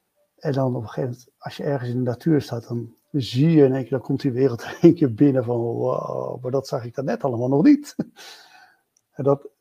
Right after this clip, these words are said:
dat, daar, daarmee heb ik eigenlijk geleerd, eh, om die zintuigen, ja, eigenlijk altijd aan te hebben.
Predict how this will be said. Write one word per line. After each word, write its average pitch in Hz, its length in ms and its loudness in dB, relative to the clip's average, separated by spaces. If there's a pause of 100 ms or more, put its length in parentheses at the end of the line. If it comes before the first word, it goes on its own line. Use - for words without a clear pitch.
(140)
dat, 156 340 4
daar, 165 520 6
daarmee 165 420 6
heb 151 140 4
ik 147 60 -2
eigenlijk 156 420 0
geleerd, 151 480 2 (400)
eh, 147 400 -4
om 139 220 0
die 131 100 -4
zintuigen, 139 720 0 (200)
ja, 113 260 -8 (640)
eigenlijk 131 380 -14
altijd 135 260 -14
aan 165 220 -8
te - 120 -10
hebben. 120 320 -8